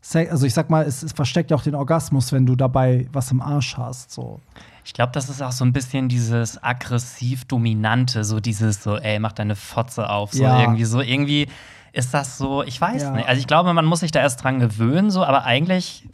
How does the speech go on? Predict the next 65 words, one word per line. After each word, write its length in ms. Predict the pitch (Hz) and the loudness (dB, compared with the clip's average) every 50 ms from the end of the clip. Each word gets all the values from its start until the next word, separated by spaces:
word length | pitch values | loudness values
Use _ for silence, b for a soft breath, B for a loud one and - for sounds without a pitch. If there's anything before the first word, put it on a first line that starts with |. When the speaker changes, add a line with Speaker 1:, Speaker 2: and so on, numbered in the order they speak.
| _ _ _ | _ _ _
Speaker 2:
finde 240 | - - - 151 156 | -8 -2 0 0 0
ich, 80 | 143 - | 0 -2
sind 140 | 147 131 131 | -4 -4 -4
das 140 | 123 127 | -6 -4
voll 160 | - - 123 120 | -2 0 0 2
geile 320 | 120 117 110 117 110 110 | 2 2 2 2 0 -2
Begriffe. 560 | 101 107 - - 107 104 98 - - 104 101 113 | -4 -6 -6 -6 -6 -6 -4 -4 -6 -6 -4 -2
Oder 120 | 110 107 | -2 -2
einfach 220 | 113 113 110 110 | 0 0 -2 -2
so 120 | - - 110 | -2 -2 -2
Loch 400 | 104 107 107 110 113 123 123 127 | -2 0 2 2 2 2 2 0
Speaker 1:
<clears throat> 60 | 123 | 0
Speaker 2:
oder 280 | 107 104 98 98 98 98 | 0 0 -2 -2 -2 -4
so, 140 | 101 101 101 | -6 -6 -4
finde 140 | - 113 107 | -4 -4 -2
ich 80 | 113 | -2
auch 200 | - 113 - - | -4 -4 -6 -10
geil. 380 | - 123 117 98 95 98 101 107 - | -14 -12 -10 -8 -8 -8 -8 -8 -6
Speaker 1:
Ich, 160 | - 175 214 | -6 -2 -2
also, 140 | 180 131 147 | -2 -2 0
das 80 | 127 - | 0 0
sagen 200 | 170 190 214 214 | 2 4 4 4
ja 60 | 185 | 4
auch 60 | 147 - | 2 0
viele 240 | - - 180 165 165 | 0 2 2 4 4
über 200 | 147 147 147 127 | 4 2 2 2
sich 200 | 123 123 - - | 2 0 0 2
selber, 340 | - 160 170 165 131 127 127 | 2 4 4 4 4 2 2
ne? 80 | 131 | 2
Sagen 160 | 127 143 143 135 | 2 0 0 0
so, 100 | 135 143 | 2 2
"Ja, 220 | 143 143 143 135 | 2 2 2 0
hat 120 | 135 127 | 0 0
ja 80 | 135 131 | 0 0
irgendwie 380 | 135 135 123 135 135 135 127 127 | 0 0 0 0 2 2 4 4
meine 240 | 127 123 123 123 | 4 4 4 2
Fotze 400 | 123 - - 147 123 - - 131 117 | 2 0 -4 -8 -6 -4 -2 0 2
ge-, 280 | 123 120 120 120 117 113 110 - - 135 127 | 2 2 2 2 0 -2 -4 -8 -10 -10 -6
gestopft" 640 | 123 123 123 - - - 131 123 - - - - | -4 -4 -4 -2 0 -2 -2 -2 -2 -6 -4 -2
oder 200 | 139 123 123 120 | 0 2 2 2
was 160 | 131 127 - 156 | 0 0 0 0
weiß 160 | 131 127 - | 0 0 -2
ich, 320 | - 147 117 - - - | -2 -2 -2 0 0 2
ne? 240 | 123 123 143 165 196 | 4 4 4 4 4
So, 220 | 156 151 151 156 | 4 4 4 4
und, 340 | 170 165 160 147 143 139 147 | 2 2 2 0 0 0 -2
äh, 320 | 151 156 143 139 139 131 127 B B B B B B _ | 0 2 2 2 2 0 -2 B B B B B B _
ich 140 | 156 - - | -4 -2 2
finde, 200 | 185 208 220 208 | 4 4 6 4
es 100 | 165 196 | 2 0
ist 100 | 175 185 | 0 0
aber 140 | 180 185 | 2 2
gar 120 | 175 180 202 | 2 4 2
nicht 140 | 226 220 - | 2 2 2
so 100 | 202 175 | 2 2
weit 220 | 170 160 160 - | 4 2 2 0
hergeholt, 360 | 170 202 240 226 208 165 143 | 0 0 2 2 2 2 4
weil 140 | 156 151 151 | 2 2 2
es 120 | 143 127 | 0 -4
ist 300 | - - 220 - - - | -4 -4 -4 -4 -2 -2
ja 200 | - 226 170 147 131 | 0 2 2 4 4
sozusagen 760 | 127 131 123 127 - 143 127 131 139 135 135 127 127 131 123 | 4 2 2 0 -2 -4 0 2 2 2 2 4 2 2 4
dann 300 | 127 131 135 135 131 123 | 4 2 2 2 2 2
die 180 | 120 131 135 131 | 0 2 2 4
männliche 1040 | 135 135 135 147 135 120 127 123 - - 131 127 127 127 123 120 120 117 113 - | 4 4 4 2 2 2 2 0 0 0 2 4 6 6 6 4 4 2 0 -4